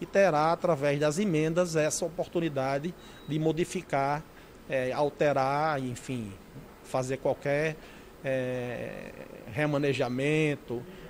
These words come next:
no que diz respeito ao orçamento do município. Então, apreciadas, após a apreciação das emendas, elas serão, é, analisadas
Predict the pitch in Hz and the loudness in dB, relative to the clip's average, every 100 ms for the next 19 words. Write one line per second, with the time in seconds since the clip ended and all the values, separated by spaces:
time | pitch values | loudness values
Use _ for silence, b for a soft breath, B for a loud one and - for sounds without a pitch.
0 | B 139 135 139 151 147 151 - - 143 | B -6 -4 -2 0 2 0 -2 -2 0
1 | 143 - 175 170 139 139 151 170 - 151 | 0 -4 -6 0 2 4 2 0 0 0
2 | - 147 131 131 135 - 175 190 B B | 0 -2 0 -2 -2 -4 -6 -6 B B
3 | - 160 143 175 170 180 - 120 107 123 | -14 -2 2 4 4 2 -2 -4 -6 -4
4 | 139 151 165 190 - B B - 151 185 | -4 0 2 0 -4 B B -4 2 2
5 | 175 190 151 135 123 123 - - - - | 2 2 4 4 2 -4 -8 -10 -18 -18
6 | - 147 - 160 143 135 127 139 127 143 | -4 -4 4 6 6 4 0 -2 -2 -4
7 | 120 123 120 135 135 147 147 160 196 - | -4 -6 0 0 0 0 0 0 -2 -4
8 | - B B B 143 147 143 - 147 135 | -8 B B B 4 6 6 4 4 4
9 | 127 123 113 B B - 120 117 - 180 | 2 -2 -4 B B -2 -2 -2 4 6
10 | 180 151 143 135 143 147 156 180 190 - | 8 6 4 2 4 6 6 4 2 -4